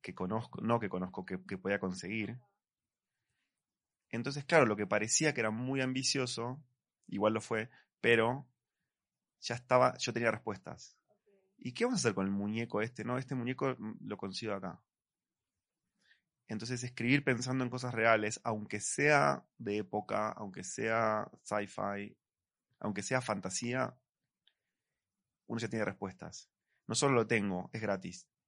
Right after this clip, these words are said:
¿Entendés? O sea, el personaje maneja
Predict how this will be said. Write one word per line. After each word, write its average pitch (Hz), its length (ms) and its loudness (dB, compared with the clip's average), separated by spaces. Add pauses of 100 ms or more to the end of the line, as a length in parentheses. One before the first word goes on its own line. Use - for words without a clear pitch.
(1120)
¿Entendés? 110 420 -2
O 110 40 -8
sea, 101 400 0 (260)
el 117 140 -8
personaje 131 440 2
maneja 123 540 2